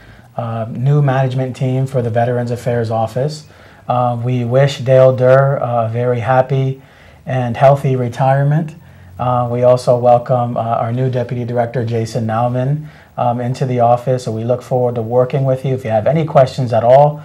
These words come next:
you could call us at our office at six one zero, three seven eight, five six zero one. Jason, do you have any, uh, last words that you'd like to say?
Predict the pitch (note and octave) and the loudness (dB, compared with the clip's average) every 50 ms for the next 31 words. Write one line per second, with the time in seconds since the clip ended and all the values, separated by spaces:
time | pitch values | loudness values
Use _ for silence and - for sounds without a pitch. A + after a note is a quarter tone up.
0 | - - - - - _ - B2+ A#2+ C3 A2+ - - C3+ C3+ C3 C3 B2+ C3+ B2 | -18 -20 -20 -20 -18 _ -8 -6 -6 -6 -4 2 4 6 6 6 6 4 4 4
1 | B2 A#2 A#2+ A#2+ B2+ B2+ - C#3 C3 - G#2+ G2 - - C#3 C3 - - B2+ B2 | 6 6 6 6 6 4 2 -2 -6 -6 -8 -10 -6 -6 -6 -6 -4 -4 -4 -4
2 | A#2+ A2+ B2+ B2+ C3 C3 B2+ B2+ - C3 A#2+ A#2 - B2+ A2+ G#2+ A2+ A#2 B2 C3 | -2 0 2 4 4 4 4 2 0 -6 -6 -4 -2 -2 -2 -2 -2 -4 -4 -4
3 | C#3 C#3 C#3 - - A#2+ A#2 A#2 A#2 - - B2+ B2 B2 - - - A2 A#2 A2+ | -4 -4 -6 -6 -4 -2 -2 -2 -4 -6 -8 -8 -8 -8 -8 -10 -8 -4 -2 -2
4 | G#2+ G2+ G#2 G2+ G2+ G#2+ A#2 C3 D#3 F#3+ A#3+ - - - _ _ _ - - - | -2 -2 -2 -4 -4 -4 -4 -2 -4 -4 -6 -8 -14 -20 _ _ _ -20 -20 -20
5 | - _ - - C3 C3 C3 - - C#3 C3 B2+ B2 B2+ B2+ B2+ C3 B2+ B2 C3 | -20 _ -10 -8 -6 -6 -6 -4 -4 -4 -4 -4 -4 -4 -2 -2 -2 -2 -2 -4
6 | B2+ B2 B2 B2 A#2+ A#2+ A2+ A2+ A2+ A2+ A2+ A#2 A#2+ A#2 A2+ - - B2+ B2 C3 | -4 -4 -6 -6 -6 -6 -6 -6 -6 -6 -4 -4 -4 -4 -6 -8 -8 -4 -2 -2
7 | D3 D3+ C#3+ C#3 C#3 C3+ - D3+ C#3+ D3+ D3 D3 D3 D#3 D3 - E3 D#3 F3+ G3+ | 0 -2 -2 -4 -6 -6 -6 -4 -2 -2 -2 -2 -4 -8 -6 -2 -2 -2 -2 -2